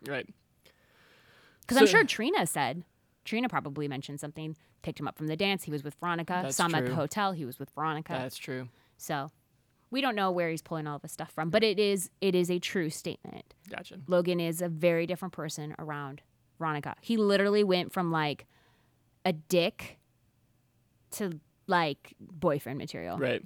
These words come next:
Speaker 2: real fast. And I,
Speaker 1: <laughs>
Speaker 2: I'm there, I'm here for it.
Speaker 1: <laughs>
Speaker 2: I'm not gonna lie.
Speaker 1: All right, you've convinced me.
Speaker 2: I'm Team Logan.
Speaker 1: So, towards the end of the episode, he surprises her at school with her car. Whatever, don't need to go into detail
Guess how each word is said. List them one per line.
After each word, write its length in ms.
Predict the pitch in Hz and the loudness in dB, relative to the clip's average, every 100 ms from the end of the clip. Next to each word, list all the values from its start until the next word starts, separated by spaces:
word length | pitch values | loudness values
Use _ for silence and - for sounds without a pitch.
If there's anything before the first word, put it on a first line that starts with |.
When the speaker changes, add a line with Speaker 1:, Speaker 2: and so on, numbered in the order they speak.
| - | -10
Speaker 2:
real 300 | 139 156 139 | -6 -2 -2
fast. 440 | - 57 - - - - - - | -4 -6 -6 -8 -10 -20 -2 4
And 140 | 214 | 6
I, 180 | 226 254 202 | 6 4 2
Speaker 1:
<laughs> 80 | |
Speaker 2:
I'm 300 | 160 233 262 | 2 4 4
there, 200 | 214 180 | 2 -2
I'm 140 | 131 180 | -2 -2
here 140 | 170 | -4
for 240 | 160 170 170 | -4 -4 -2
it. 160 | 175 185 143 _ | -4 -8 -20 _
Speaker 1:
<laughs> 1040 | - - 202 170 - - 196 185 - 160 - | -10 2 4 4 0 -2 -2 -2 -6 -6 2
Speaker 2:
I'm 120 | 214 | 4
not 160 | 208 - | 4 2
gonna 180 | 208 | -2
lie. 200 | 214 208 | 0 0
Speaker 1:
All 80 | 143 | 4
right, 180 | 131 123 | 4 4
you've 180 | 135 135 | 2 0
convinced 420 | 156 135 123 117 | -2 0 0 -2
me. 180 | 120 120 190 | -6 -2 0
Speaker 2:
I'm 200 | 196 208 | 0 0
Team 200 | 247 214 | 0 -2
Logan. 460 | 160 156 156 160 - _ _ - _ _ | -2 -4 -6 -10 -16 _ _ -20 _ _
Speaker 1:
So, 920 | - - - 165 151 147 147 147 147 123 - - _ _ _ _ _ _ _ _ - - | -10 -6 2 6 8 8 6 4 2 -2 -10 -20 _ _ _ _ _ _ _ _ -18 0
towards 200 | 156 127 | 0 2
the 80 | |
end 80 | 127 | 0
of 40 | 123 | 2
the 80 | |
episode, 600 | 120 - 131 123 123 127 - _ _ _ _ _ _ - | 2 2 2 2 2 -4 -16 _ _ _ _ _ _ -10
he 180 | 113 131 | -4 -4
surprises 420 | 123 127 123 120 | 0 2 2 0
her 140 | 123 | -2
at 80 | - | -2
school 460 | - 127 123 120 120 | -4 -2 0 0 -2
with 140 | 123 | -4
her 120 | 131 123 | -2 -4
car. 440 | 120 120 120 120 - _ _ - - | 0 2 2 -2 -8 _ _ -20 -10
Whatever, 280 | - 120 113 | -4 -4 -4
don't 120 | 123 | -4
need 60 | 127 | -2
to 60 | |
go 100 | 123 | -2
into 120 | 127 | -4
detail 300 | 107 123 180 | -6 -8 2